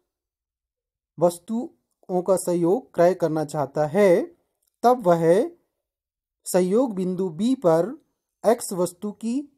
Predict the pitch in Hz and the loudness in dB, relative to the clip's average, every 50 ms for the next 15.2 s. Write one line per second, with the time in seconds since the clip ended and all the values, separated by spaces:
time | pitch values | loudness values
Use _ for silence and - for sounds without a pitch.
0 | _ _ - 165 151 156 170 190 196 - 208 202 202 214 240 277 302 - _ _ | _ _ 0 2 2 2 2 0 -2 0 2 2 4 2 0 -2 -6 -8 _ _
1 | _ _ _ _ _ _ _ _ _ _ _ _ _ _ _ _ _ _ _ _ | _ _ _ _ _ _ _ _ _ _ _ _ _ _ _ _ _ _ _ _
2 | _ 196 214 208 190 208 240 220 160 175 175 185 214 226 196 190 - - _ - | _ 2 4 6 6 4 2 2 2 2 4 4 4 2 2 -2 -4 -6 _ -14
3 | 185 175 - 170 170 143 147 185 247 320 349 - _ _ _ _ _ - 170 156 | -14 -12 -10 -8 -8 -6 -4 -4 -2 -4 -4 -6 _ _ _ _ _ -2 0 2
4 | 160 185 226 220 165 147 - - 147 147 160 165 165 - 139 135 175 285 392 - | 2 0 0 -2 -6 -10 -8 -6 -6 -4 -4 -6 -6 -8 -6 -4 -2 -4 -4 -6
5 | _ _ _ _ _ - 123 120 - - 135 135 147 147 190 180 127 - - _ | _ _ _ _ _ -12 -10 -10 -10 -8 -8 -8 -4 -2 0 0 0 -2 -6 _
6 | _ _ _ _ _ _ _ _ _ _ _ _ _ _ _ _ 135 131 135 170 | _ _ _ _ _ _ _ _ _ _ _ _ _ _ _ _ -16 -8 -6 -6
7 | 170 185 262 294 302 294 285 226 233 233 - - 202 226 - - - 196 190 190 | -4 -2 -2 -2 -2 2 2 2 2 2 0 -2 -4 -4 -4 -8 -6 -4 -4 -4
8 | 190 - - - 202 202 220 277 - _ _ _ _ _ _ _ _ _ _ _ | -4 -6 -10 -12 -12 -12 -12 -14 -16 _ _ _ _ _ _ _ _ _ _ _
9 | _ - - 196 190 190 - - - 262 262 220 208 196 196 185 165 160 165 156 | _ -4 -2 -2 -2 -2 -4 -6 -4 -2 -2 0 0 0 -2 -2 -2 -4 -6 -4
10 | 151 - 160 151 151 165 196 254 349 339 - _ _ _ _ _ _ _ _ _ | 0 2 2 2 2 2 0 0 -2 -4 -8 _ _ _ _ _ _ _ _ _
11 | _ 185 180 208 254 202 196 226 226 226 - - - 175 175 180 226 285 - _ | _ -10 -8 -8 -6 -2 0 0 0 0 -2 0 2 4 4 4 2 0 -4 _
12 | _ _ _ _ - 202 240 254 - - - 185 185 175 180 - _ - 190 185 | _ _ _ _ 0 0 0 0 -2 -6 -6 -4 -4 -4 -4 -8 _ -14 -14 -14
13 | - - 202 214 240 294 285 - _ _ _ - 120 120 120 175 208 254 269 - | -10 -8 -6 -6 -6 -6 -8 -10 _ _ _ -20 -18 -4 0 2 2 2 0 -4
14 | _ - 143 - 190 175 214 214 - _ - 170 147 - 165 160 165 180 170 - | _ -14 -10 -10 -8 -6 -6 -8 -10 _ -20 -20 -8 -4 -2 0 0 -2 -4 -4
15 | 147 147 160 233 | -2 -2 0 0